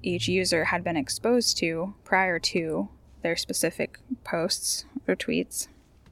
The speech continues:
to analyze if there was emotional contagion happening. Basically, if somebody, if a user is exposed to a certain type of content with a ne-, negative or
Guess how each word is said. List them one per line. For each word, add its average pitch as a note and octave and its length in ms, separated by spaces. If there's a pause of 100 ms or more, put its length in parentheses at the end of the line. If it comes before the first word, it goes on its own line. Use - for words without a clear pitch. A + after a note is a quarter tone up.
(580)
to - 180
analyze F#3+ 680
if F#3 180
there F3 140
was F3 140
emotional E3+ 400
contagion - 480
happening. F#3 460
Basically, F3+ 580 (760)
if F3+ 180
somebody, E3+ 480
if - 180
a F3 60
user F#3 600 (540)
is F#3 180
exposed F#3 440
to F3+ 100
a F3 60
certain F#3 260
type F#3 240
of F#3 100
content F3+ 460
with F#3 120
a F3 60
ne-, F3 220
negative F3 640
or E3+ 240